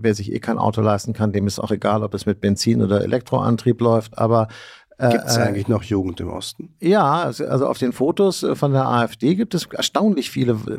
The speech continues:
Speaker 1: sehr weiße junge Männer mit sehr, sehr kurzen Haaren und schwarzen Jacken und so. Man, also vielleicht sind das immer die gleichen, <laughs> die so rumgefahren werden in so Bussen, aber,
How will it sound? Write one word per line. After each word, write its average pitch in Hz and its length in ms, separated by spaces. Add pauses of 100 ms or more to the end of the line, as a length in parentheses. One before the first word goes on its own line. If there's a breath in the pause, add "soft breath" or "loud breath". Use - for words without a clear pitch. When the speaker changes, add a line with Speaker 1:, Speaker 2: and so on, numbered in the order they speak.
(260)
Speaker 1:
sehr 139 380
weiße 123 520 (340 loud breath)
junge 131 260
Männer 117 300
mit 113 160
sehr, 123 200
sehr 117 140
kurzen 113 400
Haaren 113 300
und 110 160
schwarzen 113 400
Jacken 139 260
und 120 100
so. 117 120
Man, 113 160
also 101 260
vielleicht - 280
sind 104 120
das 87 80
immer 104 160
die 95 100
gleichen, 107 400
<laughs> - 40
die - 120
so 120 120
rumgefahren 117 640
werden 107 260
in 110 120
so 104 100
Bussen, 131 420
aber, 110 340